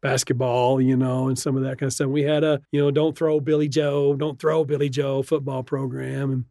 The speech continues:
I remember taking Mom, Dad to the first game, family night there in the fall. And we were on the top deck of that Jones Stadium, which looks nothing like it does today. But S M U,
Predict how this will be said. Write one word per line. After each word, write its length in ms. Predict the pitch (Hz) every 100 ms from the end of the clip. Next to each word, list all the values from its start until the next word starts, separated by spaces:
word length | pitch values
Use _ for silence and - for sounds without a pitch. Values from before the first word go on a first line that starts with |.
| _
I 60 | 147
remember 380 | 156 151 151 143
taking 340 | 160 151 139
Mom, 480 | 143 143 147 143 139
Dad 320 | 139 143 143
to 100 | -
the 140 | 127 120
first 300 | 139 135 123
game, 380 | 135 135 123 - -
family 320 | 151 143 135
night 300 | 135 131 131
there 320 | 135 131 131 120 127
in 220 | 131 127
the 60 | 123
fall. 420 | 135 131 127 131
And 280 | 120 113 131
we 140 | 139 127
were 80 | 127
on 100 | 123
the 60 |
top 300 | - 131 135
deck 260 | 131 135 147
of 60 |
that 260 | 131 - -
Jones 280 | 156 139 131
Stadium, 280 | - 131 127
which 160 | 120 -
looks 160 | -
nothing 320 | 131 139 117
like 200 | 117 120
it 60 | 120
does 200 | 123 117
today. 380 | 120 120 120 123
But 220 | 131 - -
S 200 | 175 175
M 100 | 185
U, 260 | 156 156